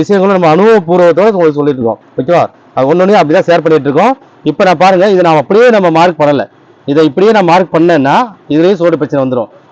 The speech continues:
அப்ப நான் இங்க என்ன செய்யறேன், அந்த அரை இன்ச்சு ஒரு பாயிண்ட் பாருங்க, அது நான் திரும்ப உங்களுக்கு நான் இதை காமிக்கிறேன் பாருங்க எப்படி வந்துச்சுன்னு. இந்த அரை இன்ச்சு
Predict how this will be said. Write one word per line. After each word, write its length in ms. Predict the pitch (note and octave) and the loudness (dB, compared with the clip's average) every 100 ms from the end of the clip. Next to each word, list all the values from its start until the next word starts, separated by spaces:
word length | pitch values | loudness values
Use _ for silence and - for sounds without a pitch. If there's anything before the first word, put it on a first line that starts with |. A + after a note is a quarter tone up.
| - | -6
அப்ப 120 | D3 F#3 | -2 0
நான் 100 | F3 | 2
இங்க 100 | E3 | 2
என்ன 100 | F#3+ G#3+ | 0 0
செய்யறேன், 340 | F#3 D#3+ G#3 B3+ _ _ - | 0 0 0 -4 _ _ -6
அந்த 140 | D3 D#3+ D3+ | -2 2 2
அரை 140 | F#3+ | 0
இன்ச்சு 160 | G3 A3+ F#3+ | -2 0 0
ஒரு 80 | D#3 | 0
பாயிண்ட் 260 | E3 D#3+ A#2+ - _ _ _ _ | 0 2 -2 -4 _ _ _ _
பாருங்க, 280 | C3 C3 B2 A#2+ | -4 -2 -2 0
அது 140 | D#3+ E3 | 0 0
நான் 100 | C#3+ | 0
திரும்ப 200 | G3+ A3+ G3 | -2 0 2
உங்களுக்கு 280 | E3+ D3+ A3 | 2 2 0
நான் 140 | F#3+ D3 | 0 -2
இதை 100 | C#3 B2 B2+ C#3+ | -2 -4 -4 -2
காமிக்கிறேன் 340 | F#3+ F3 D3 | 0 0 0
பாருங்க 180 | C#3+ C3 | 0 0
எப்படி 160 | C#3 F3 | 0 -2
வந்துச்சுன்னு. 420 | D3 D#3 D#3+ C3 E3+ A3+ _ _ _ | -2 -2 -2 -2 -4 -8 _ _ _
இந்த 100 | C3 C3+ | -2 2
அரை 100 | E3+ | 2
இன்ச்சு 180 | F#3+ - | 0 -2